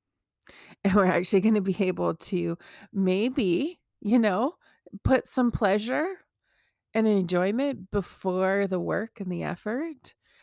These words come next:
um, and start enjoying our life where it is right now and feel a little more weightless, feel a little lighter, feel like there's a s-, s-, less burden on our shoulders of, of making this happen exactly how we, we picture it.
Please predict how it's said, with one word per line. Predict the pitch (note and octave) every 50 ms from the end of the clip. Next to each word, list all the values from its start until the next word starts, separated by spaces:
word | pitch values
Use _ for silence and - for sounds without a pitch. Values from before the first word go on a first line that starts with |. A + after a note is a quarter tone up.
| _ _ _ _ _ -
um, | F3+ F#3 F#3+ F#3 F3+ F3+ F3+ - - _ -
and | F#3 F#3+ F3+ F3+
start | - - - F3 F3+ G3
enjoying | A3+ A3+ F#3+ E3 E3+ D#3+ D#3 F3 G3+ G3 F3+
our | D#3+ D#3+
life | E3 D#3+ - A3 G#3+ - -
where | F3 E3 E3
it | D#3 -
is | - F3 -
right | - F3+ F3 -
now | E3+ F3 D#3+ E3 E3 D#3
and | - E3+ E3+ F3 -
feel | - - E3+ F#3 G3
a | F#3+
little | E3+ F3 F3 F3
more | E3+ E3+ E3 D#3+
weightless, | D#3 D#3+ D#3 E3 - - F#3 G#3 A#3 - - - - - _ _ _ _ _ _ - - _ _ _
feel | - - F3+ F3
a | F3
little | F3 F3 E3+ D#3+ D#3
lighter, | D#3 D3+ D3+ D#3+ D#3+ G3 A#3 B3+ C4 - -
feel | - F3 E3
like | E3+ E3 E3 -
there's | - E3+ D#3+ D#3+
a | E3+ - -
s-, | - - - - _ _ _ _ _
s-, | - - -
less | - G#3+ F#3 F3 E3 - F3
burden | D#3+ - D#3+ D#3 D#3+ E3 G#3+ B3+ D4 F4 E4+ - _ _ _ _ _ _ _ _ _ _ _ _ -
on | G3+ G#3+ A3
our | A3 A3+ A3+
shoulders | - - G#3+ G#3 G#3+ A#3 C4 C#4+ C#4 - -
of, | F3+ E3 - -
of | - - E3+ E3 F3
making | F3 E3+ E3+ E3+ E3 - - F#3 F3+
this | F3+ E3+ E3 D#3+ - -
happen | - - E3 E3 - - G#3 G#3+
exactly | F#3+ E3+ D#3+ - E3 E3 D#3+ - E3+ E3+
how | E3 - F3+ - F3 -
we, | - F3 F3 F3 F3 F#3 - _ - - - - _ -
we | G3 F#3+ F#3
picture | - - - A3+ - - - - - - - -
it. | - - -